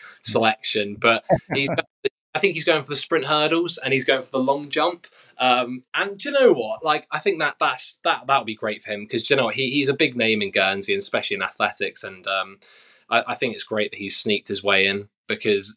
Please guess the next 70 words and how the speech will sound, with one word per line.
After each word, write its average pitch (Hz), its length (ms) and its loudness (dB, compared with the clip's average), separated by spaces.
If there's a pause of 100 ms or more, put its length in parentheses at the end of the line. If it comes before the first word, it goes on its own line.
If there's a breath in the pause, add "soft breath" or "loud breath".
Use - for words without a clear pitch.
at, 110 160 0
at 113 160 -4
the 104 100 -6
end 101 100 -6
of 98 80 -8
the - 80 -4
day, 101 160 0
like, 98 300 -2 (520 loud breath)
um, 98 340 -2
if 113 100 -8
there's 120 160 2
a - 40 -2
spot - 380 2
there 123 320 2 (220)
and 113 120 -10
he's 113 160 -4
trained 117 360 0
hard, 120 160 -2
which 113 100 -6
he 107 80 -4
clearly 113 280 2
has, 120 340 4
then, 123 260 2
then 127 160 4
it's 127 140 -4
another 135 260 2
good 135 140 -2
name 131 180 -2
to 131 120 -4
have 127 120 0
on 131 80 -8
the 120 60 -12
team. 151 320 -2
And 101 120 -8
so 113 280 2
I, 110 320 4
I 120 40 -2
can't 123 240 0
wait 113 180 -2
to - 60 -4
see 120 280 2
him 113 120 2
and 107 200 -2 (420 soft breath)
kind 110 240 4
of, 107 180 0
uh, 104 140 6
see - 180 -2
what 104 80 -4
he's 101 120 -6
got 117 180 4
in 107 80 -8
the 107 300 -4
hundred 120 300 -2
ten 113 160 0
hurdles. 123 360 -2
'Cause 117 140 -6
honestly, 151 340 2
I 110 80 4
saw 175 240 2
him 147 100 -2
race 147 220 0
in 113 120 -4
Guernsey 127 460 2
and 95 200 -2 (480 soft breath)
he 127 200 -2
wasn't 170 360 4
that 160 220 4
far 156 260 8
behind 135 320 -2
Pete, 120 340 -4